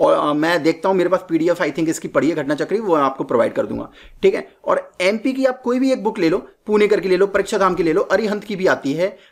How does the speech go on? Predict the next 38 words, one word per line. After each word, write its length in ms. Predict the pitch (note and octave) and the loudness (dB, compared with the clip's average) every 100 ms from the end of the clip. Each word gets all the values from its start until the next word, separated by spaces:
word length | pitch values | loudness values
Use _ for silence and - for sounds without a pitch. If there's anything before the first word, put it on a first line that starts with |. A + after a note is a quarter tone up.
| - | -4
अ, 360 | C#3 C#3+ C#3 C3+ D3 | 0 2 2 -2 -2
टाटा 200 | F3 G3+ | 0 0
मैक्रो 300 | F#3+ F3 G#3+ | -2 -2 -2
हिल्स 200 | F#3+ F#3+ | -2 -2
की 120 | - | -6
भी 100 | F3 | 0
आती 220 | D#3+ B2+ C#3+ | 0 0 -4
है, 140 | C4 - _ _ _ - _ _ C3+ - | -4 -12 _ _ _ -20 _ _ -18 -4
ठीक 120 | G3+ | 0
है। 260 | C4+ - _ | 0 -2 _
और 80 | - | -4
टाटा 240 | - C#4 | -2 0
मैक्रो 240 | A#3 G3+ A3+ | 0 0 -2
हिल्स 160 | G#3+ | -2
की 100 | G#3 | -6
तो 140 | A3+ A#3 | -2 2
already 300 | G3+ G3 G#3 | 2 2 -2
जो 140 | A3+ | -4
एमपी 240 | F#3+ F#3 G#3+ | -4 -6 -8
जीके 240 | G#3 A3 | -8 -6
की 80 | A3 | -4
बुक 180 | G3 G#3 | -2 -2
है 60 | |
ना, 240 | C4 - _ _ - | -4 -6 _ _ -8
सिक्स्थ 200 | A#3 - | -4 0
एडिशन, 340 | E3 D3+ D#4+ - _ _ C3 | 0 -2 -6 -10 _ _ -2
वो 100 | D#3+ | 0
अभी, 340 | F3 G3 F#3+ | 0 -4 -6
अभी, 200 | F3 F#3+ | -8 -4
अभी 140 | A#3+ G#3 | -4 0
लॉन्च 240 | G3 E3 | 0 0
हुई 80 | D3+ | 0
है 60 | A#3+ | 0
मई 180 | F3 | 0
या 100 | E3 | 0
जून 180 | D3 B2 | 0 -2
में 120 | A2 | -4
ही 80 | A2+ | -8